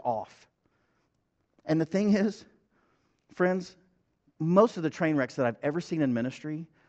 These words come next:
would have been completely prevented if they had even asked one person that had even the smallest modicum of sense. Right? I mean, most of the really bad things you see on the news, if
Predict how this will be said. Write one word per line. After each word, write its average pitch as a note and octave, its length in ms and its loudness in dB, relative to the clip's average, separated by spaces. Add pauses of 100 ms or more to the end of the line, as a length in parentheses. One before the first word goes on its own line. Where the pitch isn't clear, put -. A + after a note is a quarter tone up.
(120)
would E3 100 4
have C#3+ 80 -2
been D3 120 2
completely G3 600 -2
prevented C3+ 480 -2 (240)
if - 240 -4
they E3+ 140 2
had D#3 140 -2
even E3 260 -4
asked C3 300 -6
one C3+ 480 -4
person A2+ 540 -6 (220)
that B2 120 -2
had C#3+ 220 -4
even D#3 280 0
the B2 80 -2
smallest E3+ 580 -4
modicum C3+ 460 -4
of G2+ 100 -10
sense. - 400 -18 (1080)
Right? E3 260 -2
I - 340 -8
mean, D#3 120 6
most A3+ 220 4
of E3+ 40 -4
the D3 60 2
really F3 240 6
bad D#3 300 -2
things D#3 240 -2
you E3 80 -6
see F3 200 -2
on E3 120 0
the D3+ 80 0
news, F3 280 -2 (200)
if E3+ 160 2